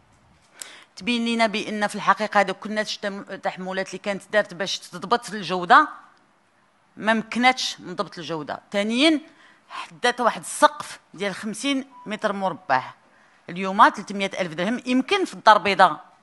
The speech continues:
ما يمكنلاش تجاوز خمسين متر، ولكن في مدن اخرى، مدن متوسطه، مدن صغرى، هذيك تلتمية ألف درهم يمكن لها تعطيك، آه، شقه ديال، ديال، آه، مية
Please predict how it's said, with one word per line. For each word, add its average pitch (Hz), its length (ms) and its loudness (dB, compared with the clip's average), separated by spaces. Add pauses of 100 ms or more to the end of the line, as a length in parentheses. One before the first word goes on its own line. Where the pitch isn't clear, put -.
ما 180 120 -4
يمكنلاش 196 380 -2
تجاوز 190 280 0
خمسين 180 380 -4
متر، 156 300 -8 (1300)
ولكن 196 520 0
في - 200 -10
مدن 196 300 -4
اخرى، 190 300 6
مدن 208 300 -4
متوسطه، 202 840 2
مدن 220 320 -6
صغرى، 220 440 6 (880)
هذيك 196 320 2
تلتمية 202 360 -4 (100)
ألف 175 140 -4
درهم 170 260 -2
يمكن 247 300 -6
لها 190 100 2
تعطيك، 208 500 -2 (320)
آه، 170 420 -2
شقه - 580 4 (360)
ديال، 175 840 4
ديال، 202 360 2
آه، 180 280 2
مية 202 220 -4